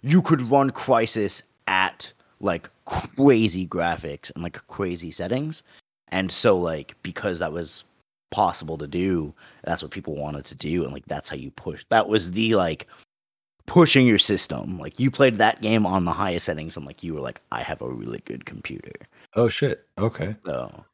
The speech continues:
Speaker 1: that's, but, like, those are my notable remarks for Crysis. Uh, I recognize the name. I know a lot of people love it. I don't remember much about the game. Um,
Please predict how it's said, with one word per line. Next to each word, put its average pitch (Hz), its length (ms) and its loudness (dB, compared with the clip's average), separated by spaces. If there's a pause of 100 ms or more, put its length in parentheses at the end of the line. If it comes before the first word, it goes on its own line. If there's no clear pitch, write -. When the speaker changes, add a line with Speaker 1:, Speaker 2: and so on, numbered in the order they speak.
(120)
Speaker 1:
that's, - 360 4
but, 107 260 -4
like, 87 260 -2
those 117 260 6
are 117 60 6
my 104 140 8
notable 92 380 4
remarks 90 320 -2
for 78 120 -10
Crysis. 92 680 2 (140)
Uh, 73 340 -8 (280)
I 117 100 4
recognize 123 400 4
the 120 80 2
name. 165 240 8
I 110 140 4
know 113 180 8
a - 0 -
lot 104 180 8
of 110 80 4
people 90 260 0
love 113 220 6
it. 143 160 4 (440)
I 107 120 8
don't 101 240 4
remember 95 380 2
much 92 320 2
about 87 500 0
the 82 120 -6
game. 95 440 -4 (520)
Um, 69 540 -12